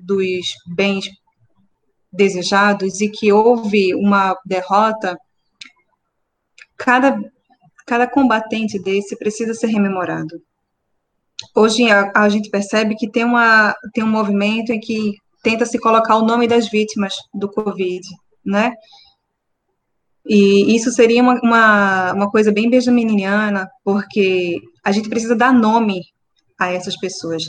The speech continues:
Foram pessoas que morreram, foram vidas que se partiram, foram mundos, como o Gustavo Fontes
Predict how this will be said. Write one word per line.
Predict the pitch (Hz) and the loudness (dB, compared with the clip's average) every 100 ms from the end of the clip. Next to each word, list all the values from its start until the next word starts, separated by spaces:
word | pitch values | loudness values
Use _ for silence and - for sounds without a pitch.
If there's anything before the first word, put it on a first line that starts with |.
| - _ | -16 _
Foram | - 214 | -2 0
pessoas | 214 202 - 226 233 226 | 2 -2 2 4 4 4
que | - | 0
morreram, | 190 175 170 170 175 | 0 0 -4 -4 -6
foram | 170 202 202 | -4 -2 -2
vidas | 190 170 240 240 240 | -4 0 0 0 -2
que | 214 | -4
se | 214 | -4
partiram, | 214 190 - 196 190 202 | -2 -4 -2 -2 -2 0
foram | 220 220 | 0 4
mundos, | 214 208 233 220 - - - _ _ _ | 4 4 2 0 -2 -8 -20 _ _ _
como | 190 185 | -4 -2
o | 185 | -4
Gustavo | 180 196 175 170 | -4 -2 -4 -4
Fontes | - 180 175 | -6 -6 -8